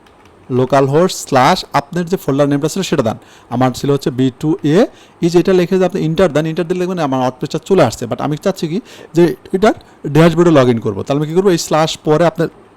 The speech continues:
লেখেন হচ্ছে ডাব্লিউ পি, আহ, আন-, আপনার হচ্ছে হ্যা-, ড্যাশ, তারপর হচ্ছে অ্যাডমিন, অ্যাডমিন। আপনি লেখেন হচ্ছে ডাব্লিউ পি ড্যাশ অ্যাডমিন। এটা কিন্তু আপনি এন্টার দেন, দেখবেন আপনাকে log in, আহ,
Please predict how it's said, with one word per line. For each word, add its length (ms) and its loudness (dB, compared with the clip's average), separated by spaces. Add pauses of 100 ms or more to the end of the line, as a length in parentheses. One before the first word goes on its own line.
(180)
লেখেন 280 2
হচ্ছে 160 0
ডাব্লিউ 440 2 (100)
পি, 120 2
আহ, 1000 0
আন-, 260 0
আপনার 300 0
হচ্ছে 180 -6
হ্যা-, 400 -2
ড্যাশ, 300 4
তারপর 240 0
হচ্ছে 260 2 (320)
অ্যাডমিন, 420 2 (1500)
অ্যাডমিন। 440 0
আপনি 180 -6
লেখেন 180 0
হচ্ছে 140 -2
ডাব্লিউ 380 -2
পি 260 -2 (320)
ড্যাশ 360 0
অ্যাডমিন। 340 2
এটা 160 0
কিন্তু 180 0
আপনি 220 0
এন্টার 280 0
দেন, 160 -2 (320)
দেখবেন 200 0
আপনাকে 220 -6
log 480 0
in, 80 -2
আহ, 500 -6